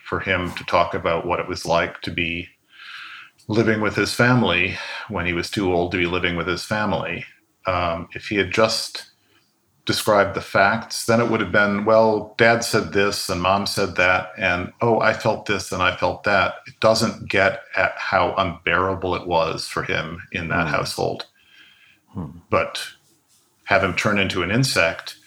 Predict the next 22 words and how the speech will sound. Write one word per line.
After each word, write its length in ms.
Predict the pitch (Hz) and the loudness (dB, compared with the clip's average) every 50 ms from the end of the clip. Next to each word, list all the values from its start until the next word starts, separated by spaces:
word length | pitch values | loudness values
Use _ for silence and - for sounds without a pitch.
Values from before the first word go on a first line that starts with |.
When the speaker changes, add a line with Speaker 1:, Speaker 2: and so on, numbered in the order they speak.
| - - - _ _ | -20 -20 -20 _ _
Speaker 1:
you 160 | - 101 98 | -4 -4 -2
get 320 | 101 101 - 104 98 101 101 | -2 0 2 2 2 4 2
it 120 | 107 92 | 0 0
immediately 640 | 95 92 92 95 95 101 101 98 98 101 98 92 87 | 0 0 0 -2 -2 0 -2 -2 -2 0 0 0 0
and 100 | 85 85 | 0 -2
you 100 | 85 87 | -4 -4
go 220 | - 87 82 85 82 | -4 -4 -4 -4 -4
really 400 | 80 85 92 98 101 104 104 101 | -4 -2 0 0 0 0 -2 -2
deep, 360 | 98 98 95 90 87 - - - - - - | -2 -4 -4 -4 -6 -8 -12 -16 -14 -12 -10
and 220 | 87 82 80 82 - | -8 -8 -8 -8 -6
things 260 | - 104 104 101 - | -4 -4 -4 -4 -2
happen 500 | - 95 95 92 - - 90 87 87 82 | 0 0 0 0 0 -2 -2 -2 -2 -4
that 140 | 85 - - | -4 -6 -2
wouldn't 260 | 107 117 120 127 107 | -2 0 2 2 2
happen 300 | - 95 87 85 - 92 | 2 2 0 0 -2 -4
in 100 | 90 85 85 | -4 -4 -2
real 200 | 85 85 85 82 | -2 -2 -2 -2
life, 320 | 85 82 85 85 - - - | -2 0 0 -2 -4 -4 -8
but 120 | 98 - | -8 -6
that 120 | - 90 85 | -4 -6 -4
reveal 520 | 85 85 82 80 82 98 101 110 104 101 101 | -4 -6 -6 -4 -6 -4 -4 -2 -2 -2 -2
more 520 | 95 92 90 92 92 87 87 90 - | -4 -6 -6 -6 -4 -4 -4 -4 -6